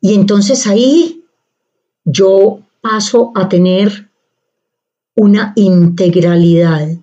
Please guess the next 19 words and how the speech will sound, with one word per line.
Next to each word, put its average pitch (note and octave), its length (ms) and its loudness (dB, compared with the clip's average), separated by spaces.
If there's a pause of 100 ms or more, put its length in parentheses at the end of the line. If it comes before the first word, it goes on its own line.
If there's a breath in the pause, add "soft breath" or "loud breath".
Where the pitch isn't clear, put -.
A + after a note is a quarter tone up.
(160)
una G3 460 -4
unidad F3 840 2
con E3+ 300 2
mi E3+ 180 4
esencia E3 760 -2
total. D#3+ 600 -4 (1900)
Entonces G3 540 -2
tengo G3+ 440 0
a F#3 80 -2
mi F3 160 2
papá E3+ 320 -2
biológico, C4 960 0 (800)
al F3+ 240 -2
papá E3+ 320 -2
que G3+ 120 -4
soy G#3 360 0
para F3+ 340 -4
mí E3+ 200 2
misma, E3+ 640 -2